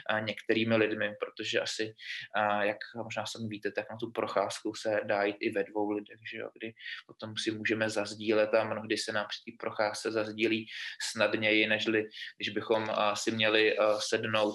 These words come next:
tak trochu strojeně naproti sobě, eh, u stolu a říct: „Tak, tak povídej teďka vlastně“, že, eh, když potom jsme v té přírodě, tak to tak trochu i snadněji plyne, možná tak trochu, jak ta krajina nám plyne pod nohama, tak může i tak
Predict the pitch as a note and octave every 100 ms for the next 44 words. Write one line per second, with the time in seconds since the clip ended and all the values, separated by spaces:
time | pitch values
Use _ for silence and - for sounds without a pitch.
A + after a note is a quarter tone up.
0 | - G#2 - - A2 - - A2+ A2 A2
1 | A2 G#2 - - A2+ A2+ G#2+ A2 G#2+ -
2 | - - - G#2+ G#2 G#2 A2+ A#2+ A#2+ -
3 | - A#2+ A2+ A2 G#2+ A2 A2+ - - -
4 | - A2 - A2 A2 G2+ - - - F#2
5 | - - - F#2+ A2 F#2+ - - - -
6 | - G#2+ G#2 G2+ G2 - G#2+ G#2+ - G#2+
7 | G#2+ G#2 - G#2 A2+ - - G#2+ G2+ G2+
8 | - - G2 G2 - - G#2+ - - -
9 | - A#2 A2 A2 A#2 A2+ G#2+ G#2 - -
10 | _ - A2+ A2 G#2 G#2 - A2 G#2+ -
11 | G#2 A2 G#2 - G#2 - A2+ G#2 A2 G#2+
12 | G#2+ G#2+ - A2 A2 G#2+ G#2+ - - _
13 | G#2 G#2+ G2+ G#2+ G#2+ G#2 G#2 G#2+ G#2+ G#2+
14 | - -